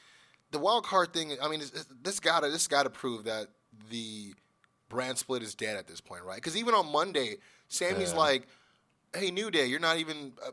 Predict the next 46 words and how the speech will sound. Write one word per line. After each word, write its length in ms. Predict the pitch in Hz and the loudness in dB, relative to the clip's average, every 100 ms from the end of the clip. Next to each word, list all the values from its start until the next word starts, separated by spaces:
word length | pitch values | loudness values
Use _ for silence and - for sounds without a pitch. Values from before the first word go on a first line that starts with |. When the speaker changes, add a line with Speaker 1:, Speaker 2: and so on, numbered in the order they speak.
| 135 | -10
Speaker 1:
the 160 | 151 | -8
part 240 | 135 165 151 | 0 2 2
of 60 | |
the 80 | 151 | 2
approved, 480 | 139 - 170 147 123 _ _ - | -6 -4 -6 -6 -14 _ _ -12
you 80 | |
know, 160 | 170 147 | -2 0
list 380 | 135 147 160 156 | 2 0 0 -2
of 80 | 123 | -2
people 380 | 175 170 151 | -6 -2 -4
for 180 | 139 143 | 0 -2
the 80 | 139 | 0
wild 280 | 131 156 151 | 4 4 4
card," 300 | 151 143 139 | 6 6 6
and 80 | 139 | -2
then 200 | 135 135 | -8 -4
they're 120 | 147 | -6
just 220 | 139 - | -4 -2
pretty 160 | 160 143 | -2 -2
much 140 | 131 | -4
saying, 340 | - 131 131 120 - - _ | -2 -2 -4 -8 -20 -20 _
"Well, 120 | 123 | 2
I'm 100 | 143 | 2
the 60 | 139 | 0
champ. 320 | - 160 123 | 0 0 2
I'll 80 | 151 | 0
do 100 | 135 | 2
whatever 300 | 127 127 123 | 2 4 4
I 40 | |
want, 280 | 123 127 123 | 2 0 2
go 140 | 117 131 | 2 4
wherever 320 | 131 131 127 | 6 4 4
I 40 | |
want. 320 | 120 147 143 | 2 2 2
And 80 | 123 | 4
if 80 | 117 | 6
I 40 | |
Speaker 2:
Yeah. 40 | 101 | 6
Speaker 1:
want 100 | 90 | 4
my 100 | 104 | 2
boys 280 | 120 147 160 | 2 0 0
to 60 | |
come 240 | 131 127 123 | -6 -6 0
with 140 | 127 | 0
me, 240 | 120 123 123 - _ _ | 0 -6 -8 -16 _ _
uh, 40 | - | -14